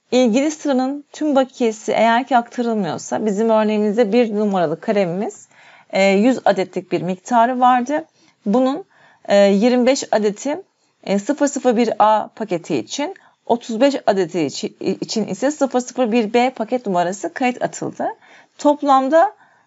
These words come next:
e, atılan kayıt sayısı, e, düşülerek burada kalem sayısı,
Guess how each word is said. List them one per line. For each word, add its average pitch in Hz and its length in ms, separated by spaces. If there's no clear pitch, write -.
e, 190 200
atılan 233 560
kayıt 254 300
sayısı, 185 600
e, 160 460
düşülerek 226 600
burada 247 280
kalem 226 300
sayısı, 226 580